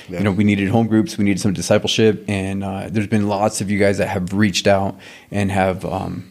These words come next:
Speaker 2: really said how, how much you've appreciated the work that we've been doing here on the podcast. And, and it's great. And, and I'm glad that you guys can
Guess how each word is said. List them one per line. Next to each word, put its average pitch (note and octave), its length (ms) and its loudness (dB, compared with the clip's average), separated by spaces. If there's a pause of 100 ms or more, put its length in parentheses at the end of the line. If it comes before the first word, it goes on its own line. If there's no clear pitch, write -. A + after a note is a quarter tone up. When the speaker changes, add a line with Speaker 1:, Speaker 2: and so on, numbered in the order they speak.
(160)
Speaker 2:
really G#2 520 0
said G2 340 -2
how, G2 400 -4 (560)
how - 140 -2
much A2+ 200 0
you've G2 120 -2
appreciated A2 720 0
the F2 180 0
work G2+ 160 -2
that G2+ 100 0
we've G2+ 140 -2
been F#2+ 200 -4
doing G#2+ 420 0 (360)
here G#2+ 400 4
on G#2 140 0
the G#2 60 0
podcast. G2+ 680 -2
And, F#2+ 340 -6
and A2+ 140 2
it's G2 100 -2
great. C3 280 2
And, G2 300 -4
and G2+ 120 -4
I'm F#2+ 160 -2
glad G#2+ 320 2
that G#2+ 140 0
you A2 120 -2
guys G#2+ 200 2
can G2 340 -4